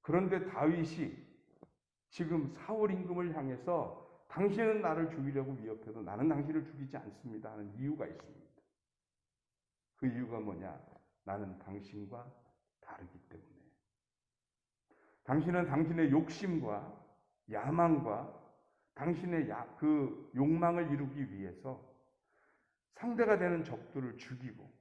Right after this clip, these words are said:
그 시기심으로, 그 혈기로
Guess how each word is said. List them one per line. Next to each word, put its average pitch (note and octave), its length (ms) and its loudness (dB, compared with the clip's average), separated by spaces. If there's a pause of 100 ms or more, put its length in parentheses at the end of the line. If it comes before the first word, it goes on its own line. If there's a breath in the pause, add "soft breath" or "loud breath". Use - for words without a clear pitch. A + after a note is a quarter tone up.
(720)
그 D#3+ 160 4
시기심으로, E3+ 800 -6 (380)
그 D#3+ 200 4
혈기로 F3+ 480 2